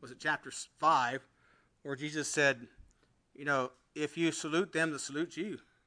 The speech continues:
or if you do good to them that do good to you, what different are you?" And this is my paraphrase, "What different are you than the world? But if you do good to them that hate you, bless them that persecute you,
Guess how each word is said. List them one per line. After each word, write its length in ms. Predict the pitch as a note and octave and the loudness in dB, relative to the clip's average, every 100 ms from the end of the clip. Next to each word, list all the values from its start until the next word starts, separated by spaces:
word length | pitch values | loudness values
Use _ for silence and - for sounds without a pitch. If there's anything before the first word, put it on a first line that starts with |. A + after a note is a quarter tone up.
| _ _ _ _ _ _ _ _ _ _ - | _ _ _ _ _ _ _ _ _ _ -4
or 80 | D#3+ | -2
if 80 | F3+ | -2
you 80 | |
do 120 | E3 D#3 | -4 2
good 180 | F3+ | 4
to 80 | F#3+ | 4
them 160 | F3+ E3+ | 2 4
that 160 | D3 C3 | 2 0
do 100 | D3 | -2
good 200 | E3 C3+ | -2 -2
to 60 | |
you, 320 | D3 B3 C#3+ - _ _ _ _ _ _ - | -4 -4 -6 -10 _ _ _ _ _ _ -6
what 280 | C3 A3 D3+ | 2 2 2
different 320 | G#3 - F#3+ | -4 -2 2
are 120 | D#3+ | 2
you?" 240 | D3+ A3 C#3 | 2 -2 -6
And 180 | A#2+ | -8
this 160 | C3 - | -10 -10
is 60 | A#2+ | -12
my 200 | A#2 A2 | -12 -12
paraphrase, 540 | A#2 G#2+ - G#2+ - | -12 -10 -10 -12 -10
"What 220 | - G3 E3+ | 0 2 4
different 300 | G#3 G3+ E3 | 2 4 4
are 100 | D3+ | 4
you 160 | F#3+ | 2
than 160 | F3+ D3 | -4 -4
the 60 | |
world? 380 | C#3 F#3+ G4 - - _ _ _ _ - | -4 -2 -2 -4 -10 _ _ _ _ 2
But 100 | F3 | 2
if 80 | E3+ | 2
you 80 | F3+ | -4
do 160 | F#3+ | 0
good 180 | F3+ F#3+ | 4 4
to 40 | D#3 | 4
them 160 | D3+ | 0
that 120 | C3 A#2 | 0 -6
hate 320 | C3 F#3 - | -8 -8 -10
you, 160 | A#3+ - _ _ _ _ _ _ _ _ _ _ C#3 | -14 -16 _ _ _ _ _ _ _ _ _ _ 6
bless 280 | E3+ G#3 | 8 8
them 220 | - G3 G3 | 6 4 4
that 140 | E3 | 0
persecute 540 | - F#3 - G#3 G3 G#3 | 2 2 0 -12 -12 -10
you, 220 | B3+ | -10